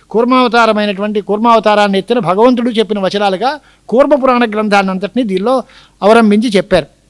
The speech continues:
ఇప్పుడు మనకి ప్రకృతంలో కావాల్సింది ఏమిటి అంటే, తర్వాత శ్లోకంలో భక్తి ప్రియ, అది మనకి బాగా ఇంపార్టెంట్. ఈ అన్ని పేర్లు మనం చూసినా చూడకపోయినా ఆవిడికి భక్తి అంటే చాలా ఇష్టం. భక్తి ప్రియావా, భక్త ప్రియావా అనే పదచ్ఛేదాలు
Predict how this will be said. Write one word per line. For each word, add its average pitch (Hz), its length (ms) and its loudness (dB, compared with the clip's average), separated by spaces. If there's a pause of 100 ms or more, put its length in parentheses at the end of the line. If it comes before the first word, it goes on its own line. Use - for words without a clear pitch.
(140)
ఇప్పుడు - 460 -16
మనకి 226 240 0
ప్రకృతంలో 254 580 2
కావాల్సింది 240 520 2
ఏమిటి 226 260 0
అంటే, 214 320 -4 (420)
తర్వాత 240 320 4
శ్లోకంలో 226 480 0
భక్తి 196 380 0
ప్రియ, 180 540 2 (360)
అది 196 140 -4
మనకి 190 360 -4
బాగా 202 240 0
ఇంపార్టెంట్. 185 460 -2 (600)
ఈ 180 40 -2
అన్ని 190 200 2
పేర్లు 240 300 4
మనం 226 340 2
చూసినా 220 380 0
చూడకపోయినా 190 640 0 (480)
ఆవిడికి 233 400 2
భక్తి 190 340 0
అంటే 233 200 2 (100)
చాలా 180 160 0
ఇష్టం. 160 420 -4 (760)
భక్తి 180 260 0
ప్రియావా, 240 580 4
భక్త 220 320 2
ప్రియావా 214 640 4 (140)
అనే 226 140 4
పదచ్ఛేదాలు 226 540 2